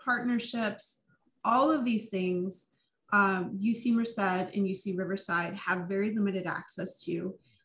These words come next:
And that is also true for schools that have student populations that look similar to those students. These schools are, Riverside and Merced are almost entirely dependent on the state funds that they receive.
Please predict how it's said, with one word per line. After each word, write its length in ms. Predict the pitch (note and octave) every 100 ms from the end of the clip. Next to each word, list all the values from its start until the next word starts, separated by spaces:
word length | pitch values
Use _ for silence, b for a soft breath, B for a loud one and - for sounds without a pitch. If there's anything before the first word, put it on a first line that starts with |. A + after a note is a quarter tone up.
| b _
And 300 | G#3 G3+ G3 F#3+ G#3+
that 200 | G3+ G#3
is 140 | G#3
also 400 | - G#3+ A3 B3+
true 640 | B3 - G3+ F#3+ F#3 F#3 - -
for 180 | F#3+
schools 560 | F#3 - - F#3+ F#3 F3+
that 200 | G3 F3+
have 200 | - F3+
student 340 | F3 - G3 F#3
populations 680 | E3+ F3 E3+ E3+ E3+ E3+
that 240 | - E3+ F3+
look 180 | F3 -
similar 560 | - A#3 G#3 D#3 - - -
to 140 | F3+
those 280 | D#3+ C#3+ -
students. 640 | - D3 - - G3+ - b b b b _
These 200 | A3+ A3
schools 360 | - A#3+ A#3 G#3
are, 440 | F#3+ F#3+ F#3 F#3 G#3
Riverside 500 | A3+ A3+ A#3 A3 G#3+
and 80 |
Merced 260 | F#3+ F#3+ -
are 240 | F#3+ F3+
almost 320 | - G3+ G3+ -
entirely 520 | F3+ - A#3+ B3+ B3
dependent 500 | G3+ - A3 F#3+ F#3
on 140 | F3+
the 60 | F3+
state 400 | - F3+ F3 -
funds 340 | F3 E3+ F3 -
that 160 | D#3
they 140 | - D#3
receive. 580 | F3 - G3+ G#3 D4